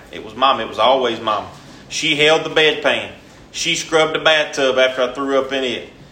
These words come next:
She, she took care of us. She, she, she put peroxide on us and, and then dried our tears whenever we cried because peroxide burned. She's the one who held us down to pinch blackheads out of our face because it was good for us.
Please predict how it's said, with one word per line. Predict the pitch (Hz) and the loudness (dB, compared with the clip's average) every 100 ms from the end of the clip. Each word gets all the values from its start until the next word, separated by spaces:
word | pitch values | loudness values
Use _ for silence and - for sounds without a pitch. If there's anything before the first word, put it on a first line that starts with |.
| - | -20
She, | - 135 | -12 -8
she | 135 160 165 | -6 -4 -4
took | - 180 175 | 0 0 0
care | 185 196 160 | 2 4 4
of | 135 | 0
us. | 135 - | -2 -4
She, | 143 123 - | -6 -6 -10
she, | - 135 | -8 -8
she | 117 - 131 | -8 -10 -8
put | 160 170 170 | -2 -2 -2
peroxide | 151 170 185 - 160 143 | 2 4 2 0 2 4
on | 135 131 123 | 4 4 0
us | - | -8
and, | 120 120 | -10 -10
and | 123 | -8
then | 143 143 143 - - - - - - - - - | -6 -6 -10 -16 -20 -20 -20 -20 -20 -20 -10 0
dried | 143 151 | 2 4
our | 139 139 | 2 0
tears | 165 160 | -2 -2
whenever | 135 135 135 | -2 -2 -2
we | 131 | -2
cried | 147 160 143 | 2 4 4
because | 127 123 123 | 0 -6 -10
peroxide | - 127 117 - 120 117 | -2 0 0 0 0 0
burned. | - 151 139 120 107 - - - | 2 2 2 -2 -8 -14 -16 -18
She's | - 165 160 | -10 -6 -4
the | 170 | 0
one | 170 | 0
who | 170 | 0
held | - 170 196 170 | 0 4 4 2
us | 165 - | -4 0
down | 170 180 160 | 2 2 -2
to | 135 | -4
pinch | - 165 143 123 | -6 -6 -8 0
blackheads | 156 165 - 139 131 | 2 2 0 -2 0
out | 135 131 | 2 2
of | 127 | 0
our | 127 | -2
face | 127 139 135 | 0 -2 -2
because | 139 143 135 | -8 -8 -6
it | 147 | -6
was | 147 | -8
good | - 190 - | -2 -2 0
for | - 165 | 0 2
us. | 110 - - | 0 -4 -12